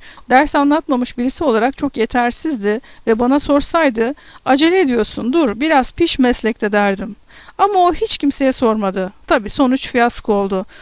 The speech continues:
Ofisini zararla kapatmak zorunda kaldı. Neden kimselerle istişare etmeden böyle bir girişimde bulundu sizce?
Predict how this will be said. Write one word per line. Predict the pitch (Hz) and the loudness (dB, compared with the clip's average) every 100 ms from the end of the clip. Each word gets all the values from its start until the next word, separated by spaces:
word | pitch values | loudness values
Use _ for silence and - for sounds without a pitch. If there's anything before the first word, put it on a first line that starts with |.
| - - | -6 0
Ofisini | 302 370 339 285 | 0 0 -2 0
zararla | 285 320 285 247 | 2 2 2 2
kapatmak | - 247 247 - 247 | -2 -2 -2 0 -4
zorunda | - 208 196 185 | -2 -4 -2 -6
kaldı. | - 190 185 180 175 - - _ 254 | -2 -2 -2 -4 -8 -16 -20 _ 2
Neden | 285 392 480 | 2 2 -2
kimselerle | 494 440 320 269 240 233 | -4 -2 2 4 4 4
istişare | 240 - - 247 233 233 | -4 -6 -2 2 4 4
etmeden | 247 220 226 214 226 | 0 -2 0 0 2
böyle | 302 269 | 2 2
bir | 226 | 0
girişimde | 214 226 - 214 208 | 0 -2 -2 -2 0
bulundu | 208 208 202 | 0 0 -2
sizce? | - 196 190 196 240 | -4 -6 -2 -2 -2